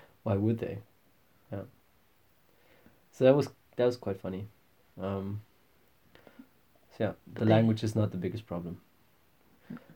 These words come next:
Speaker 1: Sometimes you can get along with a little bit of Arabic. W-, so Chris and I, we both speak a bit of Arabic, just, like, you know, enough words to not die.
Speaker 2: <laughs> Okay.
Speaker 1: And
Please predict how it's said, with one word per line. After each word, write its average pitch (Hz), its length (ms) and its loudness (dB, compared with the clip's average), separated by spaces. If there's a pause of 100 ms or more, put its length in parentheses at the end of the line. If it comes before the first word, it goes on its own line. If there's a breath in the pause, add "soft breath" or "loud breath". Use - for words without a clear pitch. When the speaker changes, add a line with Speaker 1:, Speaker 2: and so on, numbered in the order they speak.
Speaker 1:
Sometimes 123 460 8
you 123 80 2
can 120 120 4
get 113 140 8
along 101 280 2
with 98 120 -4
a 104 40 -2
little 104 160 0
bit 101 100 0
of 95 120 -6
Arabic. 107 400 2
W-, 110 280 -2
so 107 220 0
Chris 117 260 4
and 117 80 4
I, 110 60 4
we 107 100 4
both 107 260 0
speak 110 240 -2
a 98 40 -4
bit 98 140 -2
of 95 100 -6
Arabic, 123 560 0
just, 110 260 -8
like, 92 160 -4 (200)
you 139 120 0
know, 139 160 10
enough 113 260 6
words 104 260 2
to 110 100 -2
not 98 180 2
die. 98 380 0
Speaker 2:
<laughs> - 720 -10
Okay. - 280 0
Speaker 1:
And 107 800 6